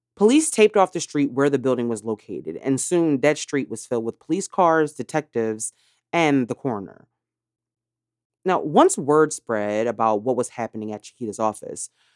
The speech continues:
her family and friends started showing up at the building trying to get answers from police about what was happening. But police had a bloody crime scene on their hands, and so aside from knowing that Chiquita had been brutally murdered,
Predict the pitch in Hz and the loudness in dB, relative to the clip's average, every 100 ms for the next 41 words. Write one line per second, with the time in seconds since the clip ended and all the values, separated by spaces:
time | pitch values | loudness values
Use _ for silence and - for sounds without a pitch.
0 | _ - - 226 247 175 135 - 135 120 | _ -6 2 4 4 2 0 0 -2 -2
1 | - 123 110 - 147 139 120 113 98 - | -4 -4 -4 -4 -2 0 -2 -6 -10 -16
2 | 107 185 185 131 107 107 - - 156 156 | -4 0 2 0 -4 -6 -10 -6 0 0
3 | 147 127 113 117 - - - 101 - 123 | 0 -4 -6 -8 -10 -16 -14 -16 -10 -8
4 | 113 107 - 110 110 101 110 101 - 123 | -6 -8 -12 -8 -8 -6 -8 -8 -8 -8
5 | - - - _ _ _ _ _ _ _ | -8 -14 -20 _ _ _ _ _ _ _
6 | _ _ _ 170 170 - _ 214 285 381 | _ _ _ 0 0 -2 _ 0 0 2
7 | 240 - 110 147 135 - 165 165 - 120 | 0 0 2 2 2 -2 -2 -2 -4 -6
8 | 101 104 107 104 101 107 120 - 127 120 | -6 -8 -10 -12 -10 -8 -8 -8 -8 -6
9 | 120 117 - 131 131 175 190 220 151 131 | -6 -6 -2 -2 0 0 0 0 -2 0
10 | 131 120 113 - - 110 113 104 107 104 | 0 -2 -6 -8 -10 -8 -8 -8 -8 -8
11 | 120 107 98 131 233 113 110 | -8 -6 -4 0 0 0 -2